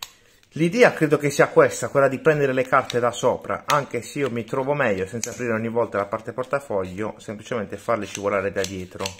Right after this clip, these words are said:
cosa un pochino, un pochino più scomoda, lo ammetto, con il portamonete inserito, però nulla di impensabile.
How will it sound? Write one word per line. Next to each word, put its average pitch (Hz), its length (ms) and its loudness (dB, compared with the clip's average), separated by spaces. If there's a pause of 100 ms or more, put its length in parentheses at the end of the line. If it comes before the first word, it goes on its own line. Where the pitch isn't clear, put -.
(500)
cosa 135 320 2
un 123 240 -2
pochino, 151 560 0
un 117 100 -4
pochino 127 300 -6
più - 120 -8
scomoda, 104 500 -2
lo 110 100 0
ammetto, 120 600 -2
con 107 260 -4
il 101 640 -2 (260)
portamonete 113 640 0
inserito, 98 480 -8
però - 400 -4 (460)
nulla 117 360 -2
di 101 220 -6
impensabile. 92 840 -10